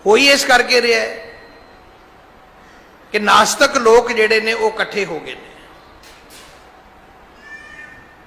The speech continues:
ਮੈਂ ਫਿਰ ਅੱਜ ਤੁਹਾਨੂੰ ਬੇਨਤੀ ਕਰਾਂ, ਤੁਹਾਡੇ ਕੋਲ ਅਗਰ ਕੋਈ ਧਾਰਮਿਕ ਸ਼੍ਰੇਣੀ ਹੈ ਤਾਂ ਗੁਰੂ ਤੋਂ ਬਾਅਦ ਸਿਰਫ ਗ੍ਰੰਥੀ ਹੈ, ਬਾਕੀ ਕੋਈ ਨਹੀਂ ਹੈ।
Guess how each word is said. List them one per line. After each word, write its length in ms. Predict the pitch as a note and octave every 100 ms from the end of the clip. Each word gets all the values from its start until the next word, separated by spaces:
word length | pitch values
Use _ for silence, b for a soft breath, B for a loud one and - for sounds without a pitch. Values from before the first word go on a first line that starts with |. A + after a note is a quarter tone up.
| - - - - E3
ਮੈਂ 140 | F#3
ਫਿਰ 300 | F3+ A#3+ A#3+
ਅੱਜ 180 | G3+ -
ਤੁਹਾਨੂੰ 280 | G3 F#3 E3+
ਬੇਨਤੀ 360 | D#3+ D#3+ E3
ਕਰਾਂ, 300 | D#3 D#3+ F3+
ਤੁਹਾਡੇ 380 | - F#3+ G#3 A#3+
ਕੋਲ 300 | A#3 A3 A3
ਅਗਰ 200 | G#3 A3
ਕੋਈ 220 | G#3+ G#3+
ਧਾਰਮਿਕ 540 | G#3+ G3+ D#3+ D#3+ G3 -
ਸ਼੍ਰੇਣੀ 520 | - F3 F3 F#3+ F3+
ਹੈ 480 | D3+ D#3+ F3 C#3 - - - - - - - - - - - - -
ਤਾਂ 80 | F#3
ਗੁਰੂ 260 | E3 G#3+ B3+
ਤੋਂ 180 | B3+
ਬਾਅਦ 220 | G3 F#3+ F#3+
ਸਿਰਫ 280 | - G#3
ਗ੍ਰੰਥੀ 480 | - E3 E3 E3 F#3+
ਹੈ, 60 | F3
ਬਾਕੀ 300 | E3 D#3+ F3
ਕੋਈ 220 | E3+ E3
ਨਹੀਂ 220 | E3 D3+
ਹੈ। 140 | A#2+